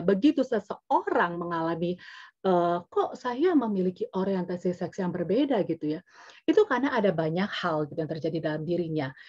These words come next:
Dan itu seolah-olah tanda kutip, kok baru kelihatannya di remaja? Karena remaja itu memang masa di mana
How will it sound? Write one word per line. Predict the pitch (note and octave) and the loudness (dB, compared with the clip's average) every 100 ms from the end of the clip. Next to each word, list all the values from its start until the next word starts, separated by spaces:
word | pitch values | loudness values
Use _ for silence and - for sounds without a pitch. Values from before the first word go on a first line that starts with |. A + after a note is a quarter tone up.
| - - | -18 -4
Dan | F#3 A3 B3 | 2 2 2
itu | E4+ D#4 | 2 2
seolah-olah | - - - C4 C4 A#3 D4 D#4 D4+ | 0 -2 4 6 6 4 4 4 4
tanda | A3+ G#3 | 2 2
kutip, | A#3 B3+ D4 - _ _ | 0 -2 -2 -4 _ _
kok | - | -2
baru | F#3 F#3 F#3 | 2 0 2
kelihatannya | F#3 F3 E3+ F3+ B3+ | 0 0 -2 -2 -2
di | A3 | 0
remaja? | F3+ F3+ F#3+ G3 F#3+ - | -2 -2 -4 -4 -6 -2
Karena | A#3+ G3+ B3+ D4 F3+ | 2 6 8 6 4
remaja | - G3 F#3+ F3 F#3+ | 0 0 2 0 -2
itu | F#3+ G3+ C4+ | -4 -4 -2
memang | C#4 G#3+ D#3 D3+ D3 C#3+ F#3 - - - _ | 0 0 -2 -4 -4 -4 -6 -10 -20 -20 _
masa | A3 A#3 A3 D#4 | 0 2 4 2
di | A#3 G3+ | 4 2
mana | F#3 G#3+ | 0 -2